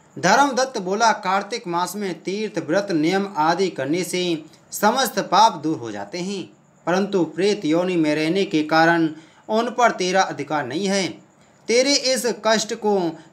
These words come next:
देखकर मेरा मन दुखी है। तेरा उद्धार किए बिना मेरा मन प्रसन्न नहीं होगा। तीन प्रेत योनियों को देने वाला तेरा यह पाप बड़ा निंदित है। थोड़े से पुण्यों से ये समाप्त नहीं होगा,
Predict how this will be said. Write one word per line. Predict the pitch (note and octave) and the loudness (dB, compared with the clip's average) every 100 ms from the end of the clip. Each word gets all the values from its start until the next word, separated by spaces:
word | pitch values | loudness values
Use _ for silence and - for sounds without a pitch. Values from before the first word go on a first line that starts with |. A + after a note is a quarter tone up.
| D3 | -6
देखकर | G#3+ C4 B3+ G#3 | -4 -2 0 0
मेरा | F#3 G#3+ G#3 | 2 2 4
मन | E3+ G3+ G#3 | 2 2 -2
दुखी | C#3+ C#3 A#3 | -4 -6 -4
है। | A3 G#3+ B2+ - _ _ _ _ _ | -2 -2 -6 -12 _ _ _ _ _
तेरा | F3+ G3+ G3+ | 2 6 6
उद्धार | E3 C#3+ E3+ G3 | 4 -2 2 2
किए | F3+ E3+ F3 | 2 -2 0
बिना | D#3+ E3+ | 2 0
मेरा | D#3 D#3+ D#3+ D#3 | 2 2 0 0
मन | D#3+ | -2
प्रसन्न | D#3 - - D#3+ C3+ | -4 -6 -4 -4 -2
नहीं | C3 F#3 | -4 -4
होगा। | G3+ G3 G3+ D#3+ - - - - - | -2 -2 0 -2 -4 -16 -20 -20 -8
तीन | G#3 A3+ G3+ | -2 2 2
प्रेत | G3+ F#3+ G3+ | 4 2 4
योनियों | D#3 E3 E3+ G#3 A3+ | 4 4 4 0 -2
को | F3 | -2
देने | D3+ F3+ F3 D3+ | 2 2 2 2
वाला | D#3+ E3+ E3+ | 4 6 4
तेरा | D#3+ D#3+ E3 | 4 0 2
यह | D#3 D3+ E3 | 2 2 0
पाप | D#3+ D3+ E3+ D#3 C3 | 0 2 2 0 -4
बड़ा | D3 E3 | 0 2
निंदित | D3 B2+ F3 G3 | 0 -4 -6 -4
है। | G3 F#3+ A2+ - _ - - - - | -4 -4 -6 -14 _ -20 -20 -20 0
थोड़े | E3 G#3+ C#4 | 4 6 4
से | A3 A#3+ | 0 0
पुण्यों | G#3 G3+ G#3+ B3+ A#3 | 0 -2 -2 -4 -4
से | G#3+ G#3 F3 D#3+ - - | -2 0 -2 -6 -18 -6
ये | F#3+ C4 | 0 2
समाप्त | - F#3+ G3+ A#3+ A#3+ F#3+ | 2 0 4 2 2 -2
नहीं | F#3+ A3 | -2 0
होगा, | F#3 G3 A3 F3 | -2 2 2 0